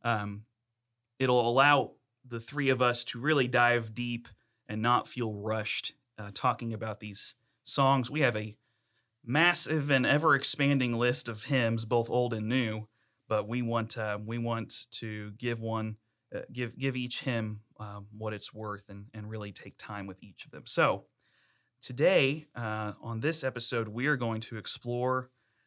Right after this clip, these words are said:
the hymn, the well-known hymn by Augustus Toplady called Rock of Ages, Cleft for Me. And, um, let's just start by reading. I'm gonna start, and then we'll go around the table and read these four verses together.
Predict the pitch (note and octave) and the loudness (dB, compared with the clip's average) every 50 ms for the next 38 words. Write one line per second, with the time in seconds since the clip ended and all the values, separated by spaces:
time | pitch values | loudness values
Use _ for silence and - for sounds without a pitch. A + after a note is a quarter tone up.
0 | _ _ _ A#2 A2+ A#2+ A#2+ A#2 A2+ A#2 A#2 A#2 A#2+ A#2+ - - C3+ C3 C3+ C#3 | _ _ _ -12 -8 -6 -6 -4 -4 -4 -6 -6 -8 -8 -6 -4 0 2 2 2
1 | C#3 C#3+ C#3+ D3 C#3 B2+ A2 A#2 A2+ A#2 C#3 D3 D3 C#3+ C3+ B2+ B2 B2 B2+ B2+ | 2 2 0 0 -2 -4 -4 -4 0 2 4 4 6 4 4 2 2 0 0 -2
2 | A#2+ A2+ A2+ A2 A2+ A2+ A2+ B2+ B2+ - - - A#2 - - - - - D3 D3+ | 0 0 -2 -2 -2 0 2 2 2 2 0 -2 -2 -4 -4 -2 0 2 2 2
3 | D3+ - A#2+ A#2 G#2+ G#2 F2+ A2 G#2+ A#2 A#2+ A#2 _ _ _ - - A2+ A2 G#2 | 2 0 -4 -4 -4 -4 -6 -6 -6 -6 -8 -10 _ _ _ -6 -4 -4 -4 -4
4 | G#2 A2+ A#2 A#2+ A#2 - A#2+ A2+ A#2 A#2+ A#2 B2 A#2+ A#2 - - - A#2+ A#2+ - | -2 0 0 0 2 0 -2 -2 -2 -2 -2 -2 -2 -4 -4 -2 -2 0 0 -2
5 | - - - - - A2 A2+ A#2 A2+ G2+ F#2+ G#2+ A2 _ _ _ _ _ _ _ | -2 -6 -10 -8 -6 -4 -4 -2 -2 -4 -6 -8 -10 _ _ _ _ _ _ _
6 | _ _ _ _ _ _ _ _ - G#2+ G#2+ G#2+ G#2 G#2 G#2 G#2 G#2 G#2 G2+ G2+ | _ _ _ _ _ _ _ _ -10 -8 -8 -6 -6 -6 -4 -4 -4 -4 -4 -6
7 | G2+ G#2 G#2+ _ - - A2+ A2 - - - - - - - - C3+ C3+ D3 D3 | -8 -10 -12 _ -12 -8 -4 -4 -4 -4 -4 -4 -2 -2 0 4 4 4 4 4
8 | - C3 B2 A#2+ B2 C3+ D3 D#3+ E3+ E3+ B2 A#2 B2 B2+ A#2+ A#2+ - - - C#3 | 2 0 0 0 0 -2 -4 -4 -4 -4 -2 -2 0 0 0 0 0 0 0 0
9 | C#3 D3 D3 C3+ A#2 A2 A2 G#2+ G#2+ G#2 G#2+ G#2+ A2 A2 A2 G#2+ A2 A2+ A2 - | 0 0 0 -4 -6 -6 -6 -6 -8 -6 -6 -6 -6 -6 -6 -8 -8 -10 -10 -10
10 | - A#2 A2+ - A2+ A2 G#2+ G#2+ A2 A2+ A#2 A2+ G#2+ G#2+ A2 G#2+ A2+ - - - | -10 -10 -8 -8 -8 -8 -6 -6 -6 -6 -6 -6 -8 -10 -10 -6 -6 -6 -6 -6
11 | A2 G#2+ G2+ G2 F2+ F#2 - - - - - - D#2 - E2+ - - D#2+ D2 | -8 -10 -8 -8 -8 -8 -8 -8 -8 -8 -10 -10 -10 -10 -10 -8 -10 -12 -14